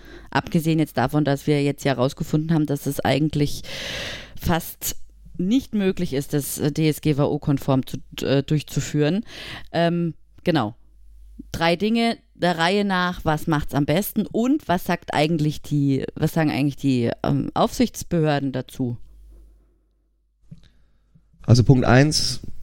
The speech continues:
Speaker 2: wie gesagt, ist einer der Grundsätze Privacy by Design. Das heißt, ich sollte standardmäßig das Ding ausgeschaltet haben.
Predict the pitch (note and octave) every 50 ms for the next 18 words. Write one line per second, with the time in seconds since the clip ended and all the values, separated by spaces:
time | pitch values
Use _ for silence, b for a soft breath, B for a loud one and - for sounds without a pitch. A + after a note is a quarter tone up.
0 | - - - - - A#2 A2 G#2 - A2+ - - B2 A2+ A2 A2 G#2 - C3 C3+
1 | C#3 - - - - - - A#2+ A2+ A2+ A2+ A2+ G#2+ A2 A#2 - G#2 F#2 D#2+ F2+
2 | A2+ A2 A2+ G2 A#2+ C#3+ D#3+ F#3 F#3+ - B2 A2+ - B2+ A#2 A2+ A#2 A2+ - -
3 | - A2 - A2+ G#2 A2 A2+ - - - A#2+ A#2 A#2+ A2 A2 A2 G2+ - A2 -
4 | A2 G2 F#2 - E2 A2 - - - - - C#3+ C#3+ D#3 D3+ - D3+ D#3 D#3+ F3+
5 | A3